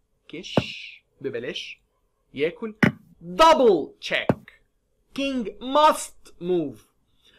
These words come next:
لو انت، آه، ليك في الانجليزي او غاوي انجليزي هتعرف ان كلمة must يعني وجب التنفيذ، لازم.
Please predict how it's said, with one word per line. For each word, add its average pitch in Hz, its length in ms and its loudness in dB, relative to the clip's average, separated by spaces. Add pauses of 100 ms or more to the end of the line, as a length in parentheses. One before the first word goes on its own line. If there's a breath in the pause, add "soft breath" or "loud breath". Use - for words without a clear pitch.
(140 soft breath)
لو 190 160 6
انت، 233 460 0
آه، 156 440 -2
ليك 208 200 -6
في - 80 -10
الانجليزي 185 580 -2
او 165 160 0
غاوي 220 220 2
انجليزي 202 440 -4
هتعرف 208 300 -4
ان 185 120 -6
كلمة 214 340 -4
must 262 400 -2
يعني 175 400 -2
وجب 202 440 0
التنفيذ، 160 680 -8
لازم. 143 460 -2